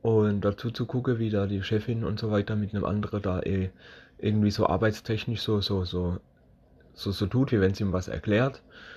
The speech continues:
Halt so bildermäßig und so, das ist schon lustig gewesen. Das sah schon echt interessant aus. Und, ähm, ja, und irgendwie kam dann der Oberchef rein, ob alles gut läuft. Und dann wurde der da noch mit mal reinbezogen. <laughs>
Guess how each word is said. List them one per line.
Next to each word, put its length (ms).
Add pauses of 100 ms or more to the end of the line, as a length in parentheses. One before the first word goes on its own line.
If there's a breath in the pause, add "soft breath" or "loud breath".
(180 loud breath)
Halt 240
so 100
bildermäßig 760
und 100
so, 140
das 160
ist 100
schon 180
lustig 380
gewesen. 360
Das 80
sah 120
schon 180
echt 200
interessant 520
aus. 320 (600 loud breath)
Und, 380
ähm, 500 (800 soft breath)
ja, 220
und 100
irgendwie 280
kam 220
dann 140
der 80
Oberchef 460
rein, 200
ob 120
alles 260
gut 160
läuft. 400
Und 100
dann 220
wurde 240
der 160
da 140
noch 160
mit 160
mal 140
reinbezogen. 840
<laughs> 40